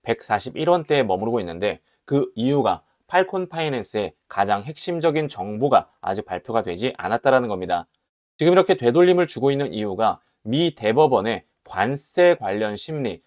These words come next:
그리고 차기 연준 의장 교체 문제로 국제 정세가 불안해짐과 동시에 글로벌 유동성의 축소로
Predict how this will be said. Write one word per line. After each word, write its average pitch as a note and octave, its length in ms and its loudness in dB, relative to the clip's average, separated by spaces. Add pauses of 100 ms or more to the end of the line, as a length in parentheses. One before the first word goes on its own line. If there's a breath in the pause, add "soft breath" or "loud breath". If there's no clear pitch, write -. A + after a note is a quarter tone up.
(140)
그리고 A#2+ 280 0
차기 F3+ 540 0
연준 C3 580 -2
의장 B2+ 400 -2
교체 - 340 -8
문제로 G2 460 -2 (220)
국제 D3+ 320 2
정세가 E3+ 420 0
불안해짐과 A#2 600 -4
동시에 A2+ 500 -6 (300)
글로벌 D3+ 560 4
유동성의 E3 760 -2
축소로 B2 600 -4